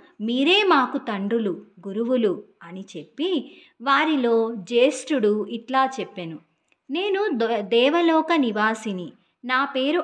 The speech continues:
ఆస్తికుడందురు. నేనొక అప్సరసతో కూడి నందనవనంలో వికారముచే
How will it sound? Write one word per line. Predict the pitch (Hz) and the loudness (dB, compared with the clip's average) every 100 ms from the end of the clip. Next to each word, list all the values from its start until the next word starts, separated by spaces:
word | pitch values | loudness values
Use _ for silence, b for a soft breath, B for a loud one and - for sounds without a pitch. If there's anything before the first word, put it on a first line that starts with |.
| - | -2
ఆస్తికుడందురు. | 196 233 - 294 285 226 196 190 180 - b b 254 | -4 -4 -6 -4 -2 -2 -2 -4 -6 -8 b b -8
నేనొక | 294 320 320 | -4 -2 0
అప్సరసతో | 285 208 - - 330 320 320 302 294 | 0 -2 -6 -2 2 4 2 4 2
కూడి | 294 208 196 226 | 2 -4 -4 -4
నందనవనంలో | 214 196 233 294 330 294 220 214 196 202 208 | -4 -2 2 2 4 4 2 -2 -2 0 0
వికారముచే | 202 208 247 269 285 220 - 202 196 202 | 0 0 2 2 0 -2 -6 -6 -4 -4